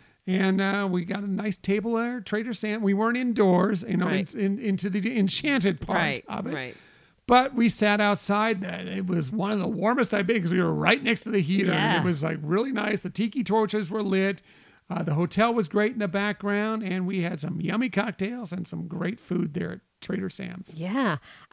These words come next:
Speaker 2: It's amazing how many tiki torches they have there. I, I w-,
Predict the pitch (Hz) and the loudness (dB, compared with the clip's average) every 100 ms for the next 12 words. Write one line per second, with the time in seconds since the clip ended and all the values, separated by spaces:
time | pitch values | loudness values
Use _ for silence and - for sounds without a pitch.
0 | - _ _ - _ - 233 - - 202 | -20 _ _ -20 _ -12 -12 -8 -4 -2
1 | 202 233 320 392 190 160 170 175 175 170 | 4 6 6 6 4 2 2 2 2 0
2 | - 254 - 262 - 196 175 190 170 180 | 0 -2 0 -4 -2 -2 -2 -6 -6 -2
3 | 156 180 202 175 160 127 123 143 175 - | 0 2 0 2 0 0 0 0 -2 0
4 | 190 196 | 0 -2